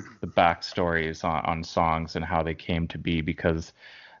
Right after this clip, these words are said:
you never really know what the exact inspiration is gonna be otherwise, because sometimes, I mean, Call of the Wild, like, it kinda came out of the blue on, on the Broken Arrows E P, much like all of it, for me anyways.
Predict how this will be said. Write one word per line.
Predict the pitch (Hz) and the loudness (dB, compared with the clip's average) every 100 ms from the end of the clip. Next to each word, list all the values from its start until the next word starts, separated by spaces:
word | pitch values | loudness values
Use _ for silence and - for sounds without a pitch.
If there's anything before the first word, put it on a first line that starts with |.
| - - | -4 2
you | 104 | 8
never | 113 113 113 | 10 10 10
really | 113 107 | 12 10
know | 98 98 | 10 8
what | 92 92 90 | 10 8 8
the | - 85 80 - | 4 4 4 2
exact | 80 - 92 90 92 95 | -2 0 4 6 4 2
inspiration | 87 - 82 82 85 90 | -2 -2 0 0 0 -2
is | 82 | -2
gonna | - 87 | 0 -2
be | 80 95 92 87 | 0 2 4 6
otherwise, | 90 104 78 50 - - | 8 8 6 2 0 -6
because | - - 92 82 - _ _ _ | -8 -2 -2 -2 -6 _ _ _
sometimes, | - 101 95 98 87 87 - - _ _ _ - | 2 4 6 4 4 2 -2 -12 _ _ _ -4
I | |
mean, | 95 87 85 | 0 2 2
Call | 107 90 | 8 8
of | 85 | 8
the | |
Wild, | 87 98 110 92 90 92 | 8 10 10 8 6 -2
like, | 85 | -2
it | 92 90 | -2 -4
kinda | - 85 | -2 -2
came | 82 95 87 | 0 -2 0
out | 85 | 0
of | |
the | 85 | -2
blue | 80 92 101 87 | 0 2 6 6
on, | 82 82 - | 4 0 -2
on | 87 | -2
the | 82 | -2
Broken | - 82 82 82 | 0 -2 0 0
Arrows | 85 85 82 - - _ _ - | 4 4 2 -2 -16 _ _ -6
E | 90 | -4
P, | 76 87 - | 0 0 0
much | 101 92 101 92 - | -2 6 8 8 4
like | 80 | 6
all | 92 120 | 10 10
of | 85 | 8
it, | 78 | 4
for | - | 2
me | 95 110 78 78 | 4 6 4 2
anyways. | 98 95 78 82 - | 2 2 2 0 -2